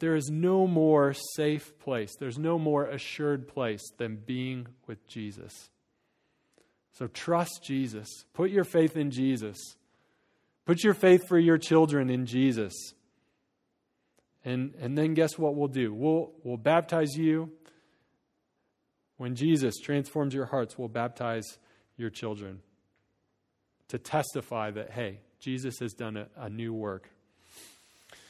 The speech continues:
We're saved by grace. That's it. Baptism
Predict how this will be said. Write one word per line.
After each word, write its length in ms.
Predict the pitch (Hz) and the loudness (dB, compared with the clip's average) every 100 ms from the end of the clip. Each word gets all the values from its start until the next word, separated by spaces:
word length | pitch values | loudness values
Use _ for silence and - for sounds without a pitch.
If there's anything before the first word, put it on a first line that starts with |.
| - _ - | -20 _ 0
We're 140 | 143 | 2
saved 300 | - 196 180 | 8 8 10
by 140 | 170 | 8
grace. 560 | 160 143 170 139 107 - | 8 8 8 8 4 -4
That's 240 | 147 143 156 | -4 -2 2
it. 360 | 143 120 127 | 2 2 -2
Baptism 760 | 143 151 151 160 151 156 156 | 2 2 2 -2 0 -2 -2